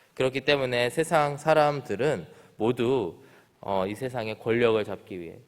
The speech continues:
힘을 얻기 위해서 살아가는 것입니다. 장차 도래할 하나님의 나라는 그렇다면 어떤 나라일까요? 그것도 또한 강력한 권력을 가진 자가 살기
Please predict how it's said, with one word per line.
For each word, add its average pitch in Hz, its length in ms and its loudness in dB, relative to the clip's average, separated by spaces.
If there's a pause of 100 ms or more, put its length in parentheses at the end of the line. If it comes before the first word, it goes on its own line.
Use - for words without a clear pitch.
(220)
힘을 185 360 0
얻기 110 360 -4
위해서 90 640 -6 (180)
살아가는 101 760 -6
것입니다. 85 500 -12 (580)
장차 131 400 2
도래할 131 540 6
하나님의 151 480 -2
나라는 98 540 -2
그렇다면 107 580 -4 (240)
어떤 104 400 -2
나라일까요? 95 680 -6 (380)
그것도 131 540 -2
또한 139 500 2 (260)
강력한 127 680 -2
권력을 127 580 2
가진 113 360 -10
자가 95 280 -4
살기 127 640 -8